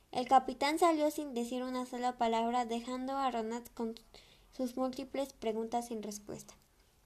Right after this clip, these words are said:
Esto ha sido todo. Gracias. Hola a todos, soy M. Valentina Suárez Minto del primero A y les voy a leer, hacer, bueno, hacer una lectura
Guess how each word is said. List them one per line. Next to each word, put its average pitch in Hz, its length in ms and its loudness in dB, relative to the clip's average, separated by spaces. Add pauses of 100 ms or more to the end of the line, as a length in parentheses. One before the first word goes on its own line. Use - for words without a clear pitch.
(360)
Esto 277 280 -4
ha 254 40 -2
sido 233 280 -6
todo. 285 440 0
Gracias. 247 540 -4 (1000)
Hola 330 280 6
a 349 100 4
todos, 339 400 6 (240)
soy 320 240 8
M. 302 240 2
Valentina 240 680 0
Suárez 220 380 -2
Minto 247 360 -4
del 214 160 -4
primero 214 480 -4
A 262 200 0
y 320 120 4
les 269 140 -2
voy 240 180 0
a 233 160 2 (400)
leer, 285 580 4
hacer, 262 300 2
bueno, 262 220 2
hacer 254 240 -4
una 302 220 0
lectura 302 480 2